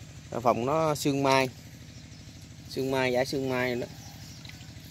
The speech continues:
Thì mình phòng thì bằng thuốc, ừm,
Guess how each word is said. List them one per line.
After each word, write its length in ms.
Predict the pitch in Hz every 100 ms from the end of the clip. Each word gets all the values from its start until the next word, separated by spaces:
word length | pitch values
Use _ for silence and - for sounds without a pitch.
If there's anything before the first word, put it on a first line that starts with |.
| - - - - -
Thì 160 | 117
mình 120 | 113
phòng 260 | 110 117 117
thì 80 | 120
bằng 220 | 113 113
thuốc, 180 | 127 165 196
ừm, 1040 | 143 135 135 131 131 131 127 131 131 135